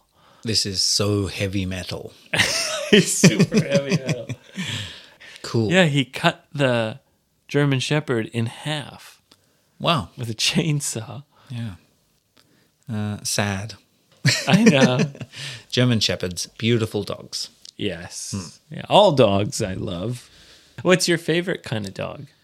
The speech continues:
Speaker 1: Uh, that is a good question. Of dogs,
Speaker 2: A
Speaker 1: I've
Speaker 2: dog that's not cut in half with a chainsaw.
Speaker 1: Well, that's a good start.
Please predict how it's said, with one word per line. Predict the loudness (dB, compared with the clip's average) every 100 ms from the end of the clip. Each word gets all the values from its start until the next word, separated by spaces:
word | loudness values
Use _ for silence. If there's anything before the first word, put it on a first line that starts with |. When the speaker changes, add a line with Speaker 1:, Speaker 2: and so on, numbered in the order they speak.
| _ _ 0
Speaker 1:
Uh, | 2 2 0 0 -2 -4 -10 _ _
that | -4 -4
is | -6 -4 -4 -4
a |
good | -6 -4 -6
question. | -6 -4 -4 -6 -8 -14 -4
Of | -4 4
dogs, | 4 4 2 -2
Speaker 2:
A |
Speaker 1:
I've | 0 6
Speaker 2:
dog | 8 8 6
that's | 2 2 0
not | 0 0 2 0 -2 -14 -20 -20 -20 _
cut | -6 -6
in | -6
half | -6 -6 -6 -10 -20 _ _ _ _
with | -16 -12
a |
chainsaw. | -8 -8 -8 -4
Speaker 1:
Well, | -4
that's | -2 -2
a |
good | -2 -2 -2
start. | -2 -2 -4 -8 -12 -12